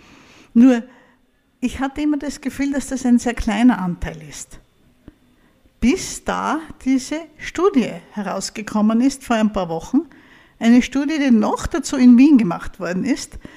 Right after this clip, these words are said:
mit Daten aus dem österreichischen Gesundheitssystem, so dass es mir noch näher ist und mich noch mehr betrifft eigentlich.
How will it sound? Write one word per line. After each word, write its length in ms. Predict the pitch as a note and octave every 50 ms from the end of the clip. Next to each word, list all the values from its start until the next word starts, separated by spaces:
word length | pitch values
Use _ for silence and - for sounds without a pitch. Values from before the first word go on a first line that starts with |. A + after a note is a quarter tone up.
| - - _
mit 340 | _ A#3 B3 A#3 - - - -
Daten 400 | G3 F#3 G3 - - C#4 C4 B3
aus 220 | A3+ A3 G#3 -
dem 200 | - A#3 G#3+ G#3
österreichischen 600 | G#3 G#3 A#3+ - - A3+ G#3 G#3+ G3+ G3+ A3 A3
Gesundheitssystem, 1080 | G#3 G#3 G#3 B3 D4+ D#4+ - A#3+ F#3 - - - E3+ - - - E3+ D#3+ F3+ B3 C#4+ - - - - - - - _ _ _
so 440 | - - - A#3 G#3+ G#3+ G#3+ G#3+ G#3+ - - _ _ _
dass 200 | - G#3+ G3+ -
es 220 | A#3 G#3 - -
mir 300 | A3 A3+ A3+ B3 B3 - -
noch 360 | G#3+ G#3 A3+ - - - -
näher 460 | G#3+ A3+ D#3 B2+ C#3 E3 E3 E3+ -
ist 380 | F#3+ G#3 B3+ B3 - - - -
und 220 | A#3 A#3 G3+ A3
mich 340 | A#3+ B3 B3 B3 - - _ -
noch 420 | G3 G#3+ A3 A3 C4 - - -
mehr 220 | A3+ A3 A3 A3+
betrifft 680 | A3+ - A3 G#3+ - - B3 C4 - - - - - -
eigentlich. 680 | G3 F#3 F3 - E3+ D3+ - D3 D3 - - - _